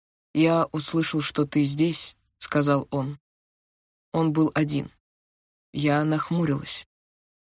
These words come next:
Его одиночество продолжалось. Он взял меня за руки.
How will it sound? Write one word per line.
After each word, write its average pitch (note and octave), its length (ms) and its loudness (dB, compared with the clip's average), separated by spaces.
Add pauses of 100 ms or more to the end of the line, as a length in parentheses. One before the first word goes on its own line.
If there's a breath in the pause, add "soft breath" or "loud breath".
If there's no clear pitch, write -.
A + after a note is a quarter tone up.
(300)
Его F3 420 4
одиночество E3 680 0
продолжалось. D3+ 960 -2 (920)
Он E3+ 280 2
взял D#3 300 4
меня D3+ 280 0
за D3 220 0
руки. - 300 -10